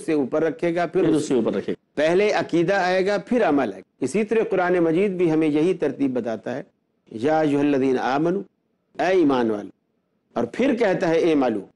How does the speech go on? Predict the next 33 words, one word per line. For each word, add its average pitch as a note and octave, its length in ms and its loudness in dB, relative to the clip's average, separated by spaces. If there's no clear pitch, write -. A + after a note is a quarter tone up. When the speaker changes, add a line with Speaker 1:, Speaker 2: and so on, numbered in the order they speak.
Speaker 1:
پہلے F#3 320 2
ایمان E3 520 0
کی G3 120 -2
دعوت F#3 400 0
دیتا G#3 280 0
ہے، G#3 200 0
ایمان E3 420 2
والا F#3+ 300 2
کہتا G3 440 -2
ہے، G3+ 160 -2
پھر G#3 200 2
کہتا F#3+ 360 0
ہے F#3+ 40 0
ان F#3 140 2
الذین F3+ 400 2
آمنوا F#3+ 520 2
وعملوا F3+ 440 2
الصالحات، B2 640 -2
بے D#3 160 0
شک E3 260 -2
وہ F#3+ 160 2
لوگ G#3 200 2
جو D3+ 180 0
ایمان E3+ 500 2
لائے F#3+ 340 2
اور A3+ 240 2
نیک G#3 360 2
عمل D#3+ 240 2
کیے۔ A2 240 -4
تو F3+ 200 0
ایمان F#3+ 680 2
پہلے E3 360 2
ہے، A3+ 220 0